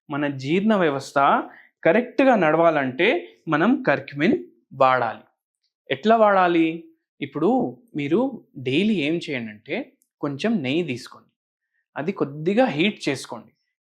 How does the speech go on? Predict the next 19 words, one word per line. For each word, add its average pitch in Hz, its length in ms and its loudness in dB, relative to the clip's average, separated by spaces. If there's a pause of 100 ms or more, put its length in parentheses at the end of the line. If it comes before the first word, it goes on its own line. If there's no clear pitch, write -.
(120)
హీట్ 254 220 0
చేసుకొని 165 380 -2 (100)
దాంట్లో 156 340 2 (640)
కొంచెం 175 420 0 (220)
పసుపు 156 380 -2
యాడ్ 151 240 0
చేయండి, 123 280 -8 (360)
అది 156 200 0
అట్లనే 175 320 0 (120)
కొద్దిగా 147 260 0 (160)
బాయిల్ 151 260 4
అవ్వనివ్వండి. 123 540 -4
అంటే 147 140 -4 (100)
పోపు 185 240 4
వస్తే - 340 -2
ఎట్లుంటది, 151 440 -4 (380)
అట్లా 151 220 -6
బాయిల్ 143 260 -4
అవ్వగానే 156 280 -8